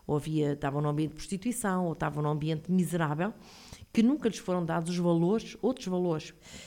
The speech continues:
E qualquer um de nós, se, e acho que as pessoas podiam fazer este exercício de, de pensarem nisto, se qualquer um de nós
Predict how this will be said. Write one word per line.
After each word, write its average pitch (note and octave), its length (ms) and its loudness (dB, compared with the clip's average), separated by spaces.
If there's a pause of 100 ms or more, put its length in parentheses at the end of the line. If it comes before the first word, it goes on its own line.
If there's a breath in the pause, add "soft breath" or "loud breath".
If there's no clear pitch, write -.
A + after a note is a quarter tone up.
(180 loud breath)
E G#3 340 4
qualquer G#3 320 4
um B3+ 60 2
de A#3 100 4
nós, D3 420 0 (100)
se, - 680 -2 (200)
e - 160 -8
acho C#3 200 -8
que - 60 -6
as - 40 -6
pessoas F#3 160 -6
podiam F#3+ 240 -4 (260)
fazer F3+ 320 0
este - 220 -4
exercício F3+ 600 -4
de, D3 180 -4
de D3 320 -4 (420 loud breath)
pensarem G#3+ 400 0
nisto, G3+ 460 0 (300 loud breath)
se - 280 0
qualquer B3+ 400 -2
um C#4 80 0
de A#3+ 80 0
nós D3+ 540 0